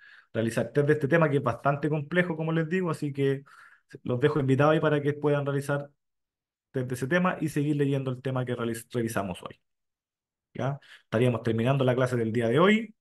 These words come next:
Espero que tengan un, todos ustedes muy buen día.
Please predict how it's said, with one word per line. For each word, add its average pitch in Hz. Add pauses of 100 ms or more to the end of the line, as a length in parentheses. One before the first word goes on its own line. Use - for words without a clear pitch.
(420)
Espero 127
que 127
tengan 117
un, 110 (120)
todos 147
ustedes 131
muy 127
buen 123
día. 202